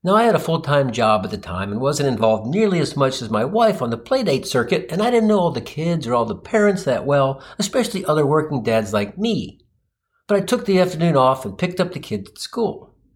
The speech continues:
I met the mom, Allison Ball,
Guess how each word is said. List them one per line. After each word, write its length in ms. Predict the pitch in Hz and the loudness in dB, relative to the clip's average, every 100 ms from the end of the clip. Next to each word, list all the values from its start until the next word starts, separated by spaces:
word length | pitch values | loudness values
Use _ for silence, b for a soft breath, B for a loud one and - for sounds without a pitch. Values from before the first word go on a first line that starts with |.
| _ _ - | _ _ -6
I 80 | 117 | 0
met 240 | 127 110 | 0 0
the 80 | - | -4
mom, 580 | 110 208 135 113 117 - | 2 2 2 -2 -6 -6
Allison 580 | 170 214 208 139 110 90 | 0 2 2 0 -4 -6
Ball, 500 | 87 76 76 139 - | -6 -8 -8 -12 -14